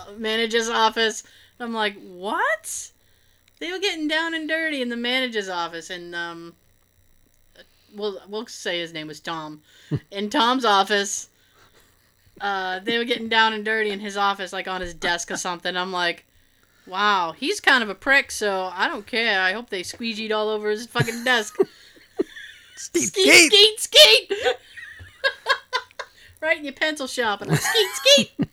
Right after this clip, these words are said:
Speaker 2: <laughs> Uh, I was laughing earlier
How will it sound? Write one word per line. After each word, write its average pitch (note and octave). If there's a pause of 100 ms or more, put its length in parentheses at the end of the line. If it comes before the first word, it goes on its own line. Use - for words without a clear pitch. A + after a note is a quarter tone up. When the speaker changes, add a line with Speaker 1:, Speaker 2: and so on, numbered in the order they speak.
Speaker 2:
<laughs> - (1500)
Uh, C3 (300)
I E3
was E3+
laughing F3+
earlier D3